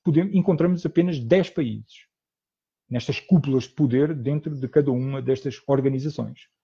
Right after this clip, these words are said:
né? E esses países são os Estados Unidos, Reino Unido, França, Alemanha, China, Japão, Rússia, Bélgica,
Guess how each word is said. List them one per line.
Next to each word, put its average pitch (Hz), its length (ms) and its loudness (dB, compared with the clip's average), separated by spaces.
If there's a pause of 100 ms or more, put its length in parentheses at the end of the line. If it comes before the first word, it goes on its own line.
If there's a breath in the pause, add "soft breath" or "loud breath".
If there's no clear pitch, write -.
(300)
né? - 140 -12 (960)
E 110 340 -4
esses 143 140 2
países 147 320 2
são 139 200 -2
os 120 60 -6
Estados 131 280 2
Unidos, 175 340 2
Reino 165 300 4
Unido, 170 260 0
França, 170 320 0
Alemanha, 147 440 -2
China, 139 400 -6
Japão, 127 420 -2
Rússia, 139 340 -2
Bélgica, 123 560 -2